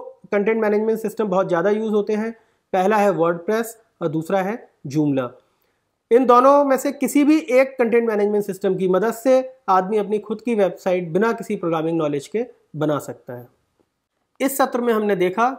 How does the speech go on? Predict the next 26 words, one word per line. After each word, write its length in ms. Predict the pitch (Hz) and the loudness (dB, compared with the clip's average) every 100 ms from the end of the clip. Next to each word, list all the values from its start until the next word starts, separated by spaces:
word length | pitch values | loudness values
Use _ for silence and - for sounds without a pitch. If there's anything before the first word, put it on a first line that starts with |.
| - | -2
कि 80 | 226 | 0
अगर 180 | 233 | 2
हम 140 | 233 226 | 0 0
लोग 160 | 233 | 0
मॉडर्न 320 | 202 190 226 226 | 2 0 0 0
वेब 160 | 190 | 0
पेज 320 | 190 214 208 | 2 0 0
को 120 | - 202 | -2 -2
डेवलप 340 | 170 170 - | 0 -2 -2
कर 120 | 175 | -2
रहे 160 | 175 202 | 0 -2
हैं, 160 | 208 233 | -4 -8
तो 100 | 226 | -4
कौन 260 | 202 202 | -2 0
कौन 160 | 214 208 | -2 -2
सी 120 | 214 | -2
ऐसी 180 | 196 202 | -4 -2
बेस्ट 280 | 170 175 - | -4 -4 -6
प्रैक्टिसेस 460 | - 190 190 202 | -6 -6 -6 -6
हैं 140 | 220 202 | -6 -4
जो 100 | 185 | -2
हमें 200 | 175 170 | -2 -2
ध्यान 220 | 156 160 | -4 -4
में 120 | 165 | -4
रखनी 220 | 151 180 | -4 -6
चाहिए। 380 | 180 190 190 208 | -4 -2 -2 -4